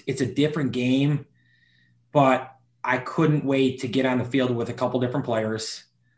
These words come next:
Um, it, it changed it up, you know, forty-four games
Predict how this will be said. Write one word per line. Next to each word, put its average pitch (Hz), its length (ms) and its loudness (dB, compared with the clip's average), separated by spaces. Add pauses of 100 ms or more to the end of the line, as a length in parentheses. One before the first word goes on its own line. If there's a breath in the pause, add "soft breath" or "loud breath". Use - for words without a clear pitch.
(180)
Um, 107 720 0 (140)
it, - 180 -8
it 120 120 -6
changed 139 460 0
it 131 80 2
up, - 460 0 (260)
you 117 200 -6
know, 117 480 -4
forty-four 139 480 2
games 131 720 0